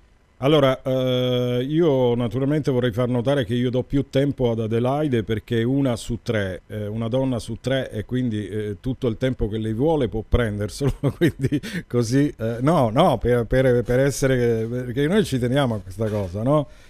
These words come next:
Quindi avremo donne nella prima parte, donne nella seconda parte, insomma questo è giusto che sia così, ma, eh, gli universitari hanno già superato da un, da mo',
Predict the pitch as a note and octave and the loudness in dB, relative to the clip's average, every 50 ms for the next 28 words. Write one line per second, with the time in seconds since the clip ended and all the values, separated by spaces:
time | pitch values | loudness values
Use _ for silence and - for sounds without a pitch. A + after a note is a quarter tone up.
0 | - - _ - D3 C3 G#2+ G2 - A#2 A#2+ B2+ B2+ B2+ C#3 D3 C#3 C3 B2 A#2+ | -20 -12 _ 2 2 2 2 0 -4 -2 -2 0 2 2 2 4 4 4 4 4
1 | C#3 C#3+ C#3+ C#3 C3+ B2 A#2+ A#2+ A#2+ A#2 A#2 C3 C#3+ D3 C#3+ D#3 D3+ D3+ C#3 - | 4 4 4 2 2 0 0 0 -2 -2 0 0 0 0 0 0 -2 -2 0 -2
2 | A#2+ A2+ B2+ C3 C3 B2 A#2 A#2 A#2 A#2 A2 - B2+ A#2+ A#2 B2 B2+ B2 G#2 C#3+ | 0 0 0 0 0 0 0 0 -2 -2 -2 -4 -4 -4 -4 -4 -4 -2 -2 -2
3 | D3+ D#3 D3 C3+ - A#2 G#2+ G2+ F#2 - A#2+ A2+ A2 A2+ C3+ C#3 B2+ - C3 A#2+ | -2 -2 -2 -4 -4 -6 -6 -6 -6 -4 -4 -4 -4 -4 -4 -6 -2 -2 -2 -2
4 | A2+ A2 A2 A2 A2 G#2+ G2+ G2+ A#2+ C3+ A#2+ - - A2+ A2 G#2 - - A2+ G#2+ | -2 -4 -6 -6 -6 -8 -6 -6 -4 -6 -4 -4 -4 -4 -4 -2 0 0 0 0
5 | G#2+ G#2 G#2+ G#2 G2+ A2+ A#2 - A#2+ A2+ G#2+ G#2 A2 A2+ A#2+ B2 B2+ B2 B2 B2 | 0 -2 -2 -4 -4 -6 -8 -8 -10 -10 -8 -6 -6 -2 -2 0 0 2 2 0
6 | A#2 - - B2 A#2 A2+ C3+ C3+ C3 A#2+ A2+ A2 A2 A2+ A2 A2 G#2+ G#2+ G2 B2 | 0 -2 -4 -6 -4 -2 -2 -2 0 -2 -2 -2 -2 -2 -4 -4 -6 -6 -6 -6
7 | A#2 G#2+ - - A#2+ G2+ A2+ A#2 A#2+ B2 A#2 A#2+ A2+ G2+ - _ _ _ _ _ | -6 -6 -6 -6 -4 -4 -2 -2 -2 -2 -2 -2 -4 -6 -6 _ _ _ _ _
8 | _ _ _ _ _ _ _ _ - A2 G#2+ C3 B2+ B2+ B2+ B2+ C3 C#3 C3+ - | _ _ _ _ _ _ _ _ -10 -4 0 0 2 2 2 2 0 0 -4 -4
9 | - B2+ B2 C3 C3+ D3 D3+ C3 G2 - | -4 -2 0 2 4 4 4 4 2 0